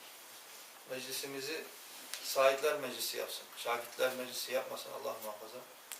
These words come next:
Ee, varsa da onları da bizleri de af mağfiret eylesin içimizde.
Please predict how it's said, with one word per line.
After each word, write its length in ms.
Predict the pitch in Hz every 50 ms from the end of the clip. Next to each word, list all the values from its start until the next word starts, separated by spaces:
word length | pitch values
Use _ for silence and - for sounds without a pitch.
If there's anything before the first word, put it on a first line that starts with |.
| - - - - - - - - - - - - - - - -
Ee, 40 | - - - - - - - - - - - - - - - - - - - - - - 127
varsa 380 | 135 151 156 - - 143 131
da 220 | - - - - - - - - -
onları 380 | 135 135 135 135 135 135 131 131
da 180 | 131 131 127 - - 135
bizleri 340 | 139 135 131 135 127 127 131
de 80 | 131
af 260 | 135 139 - - 139
mağfiret 440 | 135 127 - - 147 135 - - -
eylesin 280 | 117 110 123 - - - - - - -
içimizde. 380 | - - 123 120 113 110 -